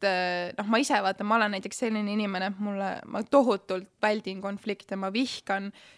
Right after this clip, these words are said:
üldse nagu mingit tülitsemist ja sellist, äh, ebameeldivaid situatsioone, vaata, kus sa nagu vaidled kellegagi ja siis, noh, m-, ma nagu tihti vahel jätangi mingid asjad ütlemata lihtsalt sellel põhjusel, et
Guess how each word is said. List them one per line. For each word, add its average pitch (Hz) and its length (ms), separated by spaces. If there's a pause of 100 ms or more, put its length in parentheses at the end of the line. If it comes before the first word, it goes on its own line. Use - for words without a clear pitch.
üldse 247 420
nagu 196 240
mingit 190 400
tülitsemist 254 880
ja 214 40
sellist, 208 600
äh, 190 260 (440)
ebameeldivaid 220 720
situatsioone, 254 640
vaata, 226 180
kus 214 140
sa 220 120
nagu 196 220
vaidled 277 500
kellegagi 226 600 (380)
ja 220 80
siis, 226 260 (600)
noh, 220 140 (100)
m-, 123 440
ma 220 200
nagu 240 200
tihti 262 460
vahel 240 240
jätangi 226 400
mingid 233 280
asjad 233 280
ütlemata 233 680
lihtsalt 214 400
sellel 254 320
põhjusel, 233 420
et 196 140